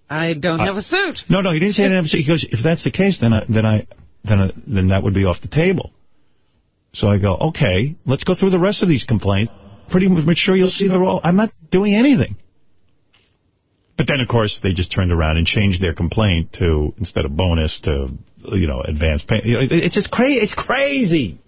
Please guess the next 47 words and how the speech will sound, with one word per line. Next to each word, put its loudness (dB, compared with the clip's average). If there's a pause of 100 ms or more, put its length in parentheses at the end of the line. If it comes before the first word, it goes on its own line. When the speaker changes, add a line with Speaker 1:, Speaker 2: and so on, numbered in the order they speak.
(120)
Speaker 2:
The -2
whole 0
thing's -4
crazy. -2 (180)
Speaker 1:
Well, 0
again, -2
as -2
you 0
heard 0
the 0
other 0
lawyer 0
say, 0
they 0
don't 0
believe 0
the 0
lawyers 2
in 2
the 0 (280)
midst 0
of 0
this -2
could 0
have 2
any 0
belief 0
in 0
this -2
suit. -2
They're 0
just 2
Speaker 2:
Mm-hmm. -4
Speaker 1:
use-, -2
they're -4 (100)
following -2
marching -4
orders. -14 (640)
Speaker 2:
Here's, 0
uh, 0
Gibson -2
and 0
Napolitano 0
again. -2
Napolitano 0
is -4
the -4